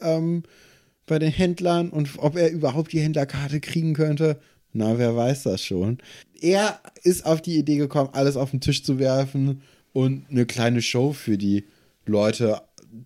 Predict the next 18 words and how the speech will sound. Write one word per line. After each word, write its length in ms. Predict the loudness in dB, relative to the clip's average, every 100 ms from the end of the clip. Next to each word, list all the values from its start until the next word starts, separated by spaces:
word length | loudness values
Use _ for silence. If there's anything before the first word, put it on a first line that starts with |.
| -18 -4
ja, 300 | 0 0 0
zu 140 | -4
gestalten, 840 | -2 -2 0 2 0 0 0 0 0
die, 280 | 0 0 0
die 180 | -2 -4
Items 580 | 0 2 2 2 0 -2
kurz 320 | -2 -2 -2
vorzustellen 840 | -4 0 0 0 -6 -2 2 2 0
und 80 | 0
sagen, 240 | -2 -2
"Guck 220 | -4 -4
mal 80 | 0
hier, 260 | 2 2 2
was 180 | 0 0
wir 80 |
nicht 180 | -2 0
Schönes 320 | 0 0 0
haben." 420 | 0 0 0 0